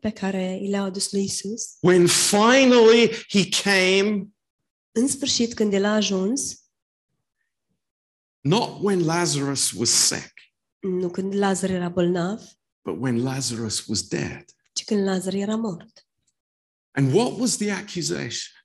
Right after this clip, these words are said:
Speaker 1: Care au fost acuzațiile?
Speaker 2: "Lord, if you had been here,
Speaker 1: Doamne, dacă ai fi fost aici,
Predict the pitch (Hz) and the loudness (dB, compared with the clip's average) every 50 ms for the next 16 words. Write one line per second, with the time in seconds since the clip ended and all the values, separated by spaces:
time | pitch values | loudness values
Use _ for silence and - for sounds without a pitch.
0 | _ _ _ - - - 294 302 254 - - 202 - - - - 202 180 190 175 | _ _ _ -16 -10 -6 -4 -4 -4 -4 -6 -8 -8 -8 -10 -8 -6 -6 -4 -6
1 | 175 175 - - 190 180 175 175 175 - - _ _ _ _ _ - _ _ _ | -6 -6 -8 -8 -6 -6 -6 -8 -10 -12 -18 _ _ _ _ _ -20 _ _ _
2 | _ _ _ _ _ _ _ _ _ - 139 143 - - - - 208 175 123 - | _ _ _ _ _ _ _ _ _ -4 -2 -2 -2 -2 -4 -4 -4 -6 -6 -8
3 | - - _ _ _ _ - 165 165 170 - - 170 170 170 160 160 - - - | -16 -20 _ _ _ _ 0 0 0 0 -2 -2 -2 -2 0 -2 -2 -2 -4 -4
4 | 170 190 208 220 226 226 220 214 170 156 131 123 156 160 170 175 165 151 123 - | -4 -4 -4 -4 -4 -4 -4 -4 -6 -8 -6 -4 -2 0 0 0 0 -2 -4 -8
5 | - - - - - - - - _ _ _ _ _ _ _ _ _ 214 196 208 | -8 -8 -6 -6 -6 -8 -12 -16 _ _ _ _ _ _ _ _ _ 0 2 4
6 | 220 226 233 226 214 202 190 190 190 190 214 - - 190 196 202 190 196 - 202 | 4 4 2 2 0 0 0 -2 -2 -4 -6 -10 -10 -6 -4 -4 -4 -4 -4 -4
7 | 202 196 190 - - 185 190 - - 240 240 214 - - - - 208 196 190 185 | -4 -4 -6 -6 -8 -8 -8 -6 -6 -4 -4 -2 -4 -4 -4 -4 -4 -4 -4 -6
8 | 180 175 - - - - - | -8 -10 -10 -10 -10 -10 -12